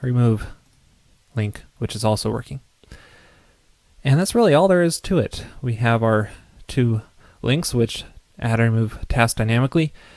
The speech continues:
We don't even have to bother the server, and it will all still function properly with adding multiple tasks to a project because we're just generating more of the same H T M L code, and the server knows how to handle that,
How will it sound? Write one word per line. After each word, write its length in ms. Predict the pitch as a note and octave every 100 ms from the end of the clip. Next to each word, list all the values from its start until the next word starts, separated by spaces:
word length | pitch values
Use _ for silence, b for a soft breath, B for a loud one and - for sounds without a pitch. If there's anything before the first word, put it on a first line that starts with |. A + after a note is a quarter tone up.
| B B -
We 100 | A2+
don't 160 | C#3+
even 160 | D#3 C#3+
have 120 | C#3
to 80 | A#2
bother 340 | A#2+ A#2 B2+
the 80 | A#2
server, 440 | - A#2+ G#2+ G#2 - b
and 140 | A#2 A2
it 60 |
will 120 | G#2+ -
all 200 | A#2+ A#2
still 440 | - B2 A#2 A2 - -
function 360 | - C3 - A2+
properly 440 | - E3 C3+ A#2+
with 160 | A2+ -
adding 400 | - A#2+ A2+ A2 - _ -
multiple 360 | B2+ A#2 A2+
tasks 320 | - A#2+ A2 -
to 80 |
a 40 | G#2+
project 440 | - B2+ A2+ -
because 280 | B2 C#3+ C#3
we're 80 | D#3
just 240 | G3 -
generating 520 | D3+ D3 C#3 C3+ B2+ - B B B
more 240 | A#2 A#2+ C3+
of 80 | B2
the 60 |
same 260 | - A#2+ A#2+
H 200 | A2+ -
T 80 | A2+
M 60 |
L 80 | A2
code, 260 | - G#2+ G#2+
and 120 | G2+
the 40 |
server 280 | - A2 G#2+
knows 220 | G#2 G2+
how 140 | A2 G#2
to 80 |
handle 320 | G2 A2 G#2 G#2
that, 300 | G2+ G2+